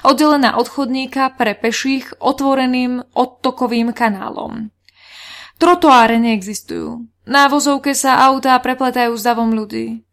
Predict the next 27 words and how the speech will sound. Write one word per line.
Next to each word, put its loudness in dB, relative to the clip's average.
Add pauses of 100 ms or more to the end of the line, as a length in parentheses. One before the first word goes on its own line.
Všetko -2
sa -4
tu -10
šinie -2
spolu. -4 (160)
Chodci, -4
autá, 4
bicykle, -2 (240)
nosiči 0
s -6
káričkami, -2
nejaké 0
kravy 2
a -4
kozy. -12 (260)
Po 4
stranách 2
za 0
kanálom 4
pozdĺž -2
celej 0
ulice -2
prúdi -2
rodinný 0
a 0
hospodársky -2
život. -10